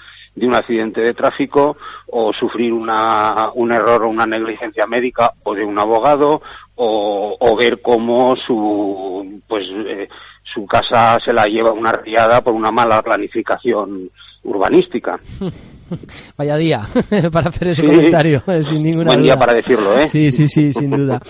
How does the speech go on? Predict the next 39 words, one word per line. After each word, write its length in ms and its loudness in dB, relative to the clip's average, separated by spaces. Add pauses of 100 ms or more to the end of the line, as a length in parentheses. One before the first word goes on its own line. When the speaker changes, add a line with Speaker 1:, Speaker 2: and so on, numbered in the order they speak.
(100)
Speaker 1:
<laughs> 180 -18
Speaker 2:
Bueno, 260 2
y, 300 0
y, 40 -8
por 140 0
ejemplo, 400 -2
eh, 180 -4
claro, 260 0
estamos 320 -4
hablando 240 -2
de 60 2
la 260 -2
vigésimo 440 -6
tercera 320 -4
edición, 400 -2
es 80 -6
decir, 260 -6
que 120 -10
a 60 -8
lo 100 -6
largo 340 -2
de 120 -4
más 140 -8
de 80 -2
dos 180 -4
Speaker 1:
Efectivamente. 520 0
Speaker 2:
décadas, 80 -8 (360)
pues 200 -6
los 160 -4
Speaker 1:
Sí. 60 0
Speaker 2:
temas 240 0
habrán 240 -4
ido 140 0
evolucionando, 720 -2
imagino 400 -8
yo, 360 2
la 140 -4
legislación 540 -4
también. 520 0